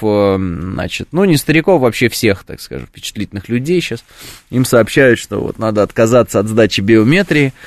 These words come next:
потому что эта биометрия, она может оказаться у кого-то, и этот плохой кто-то, он обязательно вас там как-то обманет, что-нибудь со счета снимет или еще что-то, как я это понимаю. Вот,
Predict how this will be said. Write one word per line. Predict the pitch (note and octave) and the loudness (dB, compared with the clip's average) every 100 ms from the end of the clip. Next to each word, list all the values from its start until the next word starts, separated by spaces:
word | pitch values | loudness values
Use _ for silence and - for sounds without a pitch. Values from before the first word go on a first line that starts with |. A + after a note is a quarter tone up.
| - | -20
потому | - - A#2 B2 | -8 0 2 2
что | - | 2
эта | A2+ - | 0 0
биометрия, | G2 G#2+ G#2+ C#3+ E3+ D3+ C3 A2+ | 2 2 4 2 2 2 2 2
она | A2 | 0
может | A2 G#2 - | -2 -4 -4
оказаться | F#2 G2+ G2 G2+ - F2 | -6 -4 0 -2 -2 -6
у | |
кого-то, | - F#2+ A#2 F3 - D3 D3 C#3+ - _ _ _ _ _ _ - - | 0 2 4 4 4 2 0 -4 -20 _ _ _ _ _ _ -20 -4
и | A2+ | 0
этот | B2+ B2 - | 0 0 -6
плохой | G#2+ A2 - G2+ | -2 0 2 0
кто-то, | - D3+ E3 - C3+ B2+ - _ _ | 0 0 0 2 2 2 0 _ _
он | - A2+ B2+ | 0 2 2
обязательно | G#2+ F#2+ G2 A2+ A#2+ A2+ G#2+ G2+ F#2 | 2 0 2 2 2 0 0 0 2
вас | G2 G2+ | 0 0
там | - D#2 | -4 -6
как-то | D2+ G2 - F#2+ | -4 -6 0 0
обманет, | F2 A#2+ C#3+ B2+ - | 2 0 0 -2 -8
что-нибудь | - F#2 F2 F2 | -10 -8 -6 -6
со | - E2+ | -4 -4
счета | - B2+ A#2+ | -2 -2 -4
снимет | - G2+ F2+ - | -4 -4 -4 -4
или | E2+ | -6
еще | E2+ - | -6 -6
что-то, | D#2 - - | -12 -12 -16
как | F#2+ F#2+ | -12 -6
я | E2 | -6
это | - | -6
понимаю. | D#2+ D#2+ D#2 - _ - - - - - - - | -10 -8 -8 -10 _ -20 -20 -18 -18 -18 -18 -6
Вот, | A#2+ B2 C3 B2 G#2 | 2 4 6 6 4